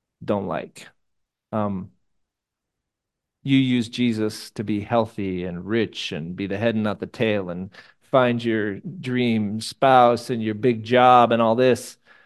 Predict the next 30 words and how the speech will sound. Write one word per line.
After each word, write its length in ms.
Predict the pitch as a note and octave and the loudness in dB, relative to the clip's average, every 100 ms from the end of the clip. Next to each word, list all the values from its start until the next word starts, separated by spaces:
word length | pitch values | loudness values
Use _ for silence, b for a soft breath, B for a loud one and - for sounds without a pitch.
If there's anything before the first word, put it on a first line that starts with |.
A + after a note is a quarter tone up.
| b b _ _ _ A#2+ | b b _ _ _ -2
I 180 | B2 | 2
don't 160 | B2+ B2+ | 2 2
think 140 | C3 | 0
that 120 | A#2 A#2 | 2 2
would 100 | A#2 | 2
have 60 | |
made 120 | A#2+ | 2
a 40 | A2+ | 2
lot 160 | G#2+ | 0
of 120 | G#2 - | -2 -4
sense 340 | - B2 A#2 | -2 -2 -4
to 100 | A#2 | -10
Paul 480 | G#2+ C#3+ C3+ C3+ A2+ | -4 2 4 4 2
as 120 | A2 | -2
he 100 | B2+ | -4
was 160 | G#2+ G#2 | -6 -8
slaving 520 | - - B2+ A#2+ A#2 | -10 -2 0 2 0
away 200 | A2 A#2 | 0 -2
in 80 | G#2 | -4
a 40 | |
prison, 720 | - - D3 A#2+ A#2 G#2+ A#2 - _ _ _ | -4 4 4 4 2 0 -4 -8 _ _ _
writing 400 | B2+ C3 C#3+ C3 | 4 4 4 0
epistles. 840 | A#2 - D3+ D3+ G#2+ B2 - - _ _ _ _ _ _ _ _ _ _ _ _ _ _ | -2 0 0 0 -6 -6 -10 -16 _ _ _ _ _ _ _ _ _ _ _ _ _ _
"Hey, 160 | D3+ D#3 | 2 4
where's 260 | C#3+ C#3+ C#3+ | 6 4 4
my 300 | C#3+ D3 B2+ - _ - | 4 4 4 -4 _ -6
Mercedes 560 | B2+ A#2 B2+ A#2 A2+ | -4 0 2 2 0
Benz, 600 | G#2+ A#2 A2 G#2 A#2 - | 0 2 2 0 -6 -6
you 80 | A#2+ | -2
know? 360 | A2+ B2+ C3 | 0 0 -4